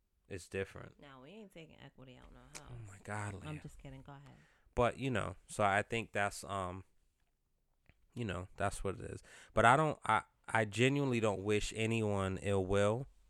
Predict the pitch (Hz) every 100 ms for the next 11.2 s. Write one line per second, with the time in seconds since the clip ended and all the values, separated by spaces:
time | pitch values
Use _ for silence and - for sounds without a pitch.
0 | _ 104 101 101 107 107 - 98 95 90
1 | - 104 92 98 101 95 92 98 - 95
2 | 90 92 - 92 87 - - - - -
3 | 180 110 107 143 139 147 135 127 127 160
4 | 147 131 139 135 151 120 - 110 110 117
5 | 131 - 123 123 139 98 95 101 107 104
6 | 113 - - 110 104 - - 107 95 -
7 | - - 107 113 120 135 269 240 135 320
8 | 311 294 294 277 - 403 139 - 175 190
9 | 214 226 - 220 160 180 208 214 180 196
10 | 202 151 - 139 160 151 - 147 165 -
11 | 143